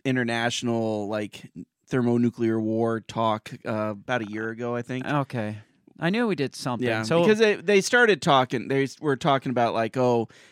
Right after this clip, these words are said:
Speaker 1: Putin's gonna push the button and what
Speaker 2: Yeah,
Speaker 1: that
Speaker 2: right.
Speaker 1: would look like." And then we kinda talked about who, which countries had bombs and how
Speaker 2: Oh,
Speaker 1: many and
Speaker 2: yeah,
Speaker 1: stuff
Speaker 2: yeah,
Speaker 1: like
Speaker 2: yeah,
Speaker 1: that.
Speaker 2: that's right.
Speaker 1: So, yeah.
Speaker 2: So I might have to go listen to that again so
Speaker 1: Yeah.
Speaker 2: I don't repeat
Speaker 1: Yeah.
Speaker 2: things that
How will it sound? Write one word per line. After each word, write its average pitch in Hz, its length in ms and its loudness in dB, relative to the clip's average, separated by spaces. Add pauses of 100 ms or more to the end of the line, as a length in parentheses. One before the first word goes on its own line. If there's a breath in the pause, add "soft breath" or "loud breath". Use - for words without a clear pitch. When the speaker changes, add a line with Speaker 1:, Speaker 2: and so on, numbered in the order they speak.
(180 soft breath)
Speaker 1:
Putin's 143 260 4
gonna 120 160 0
push 123 260 0
the 127 80 -4
button 117 440 0
and 113 160 -2
what 123 100 0
Speaker 2:
Yeah, 135 100 2
Speaker 1:
that 120 80 4
Speaker 2:
right. 117 80 2
Speaker 1:
would 113 120 -4
look 120 180 0
like." 120 200 0
And 131 80 2
then 131 80 2
we 131 100 0
kinda 139 260 -2
talked 135 240 0
about 127 220 0
who, 139 120 -4 (520)
which 160 220 -2
countries 139 400 -4
had 123 180 0
bombs 117 420 -2
and 110 120 -4
how 143 100 0
Speaker 2:
Oh, 143 120 4
Speaker 1:
many 143 120 4
and 143 200 4
Speaker 2:
yeah, 147 80 2
Speaker 1:
stuff 151 120 4
Speaker 2:
yeah, 151 60 2
Speaker 1:
like 151 80 4
Speaker 2:
yeah, 147 160 4
Speaker 1:
that. 139 80 6
Speaker 2:
that's 143 160 -2
right. 131 280 0
Speaker 1:
So, 123 120 -4
yeah. 120 80 -2
Speaker 2:
So 151 240 2
I 180 100 0
might 208 140 2
have 190 140 0
to - 60 -8
go 160 160 6
listen 143 280 0
to 143 80 -2
that 131 280 2
again 131 420 -2
so 131 180 0
Speaker 1:
Yeah. 127 60 4
Speaker 2:
I 123 80 4
don't 123 200 -2
repeat 113 220 -8
Speaker 1:
Yeah. 120 260 0
Speaker 2:
things 117 220 -2
that 113 220 -2